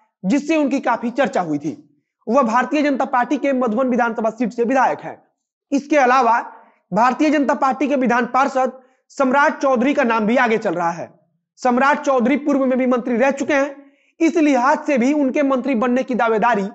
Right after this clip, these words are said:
ऊपर है। भाजपा की तरफ से मंत्रिमंडल में जाति फैक्टर से लेकर क्षेत्र फैक्टर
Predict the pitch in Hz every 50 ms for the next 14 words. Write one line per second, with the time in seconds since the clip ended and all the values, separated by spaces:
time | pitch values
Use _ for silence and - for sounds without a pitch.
0 | - - _ _ _ _ _ 311 294 262 - 240 175 156 165 160 - - _ _
1 | _ _ _ _ _ _ _ 160 180 214 240 240 247 - 285 262 226 254 254 247
2 | 277 - - - 302 320 320 - - - _ _ _ - 208 240 254 240 - 262
3 | 247 262 247 233 254 311 294 269 233 226 233 - - - _ _ _ _ - 165
4 | 240 247 254 254 - 320 285 - 285 262 - - 277 254 - 247 233 262 285 -
5 | - 247 247 240 - - - - _ _ _ _ - - 277 302 294 302 302 277
6 | - 269 254 247 254 339 269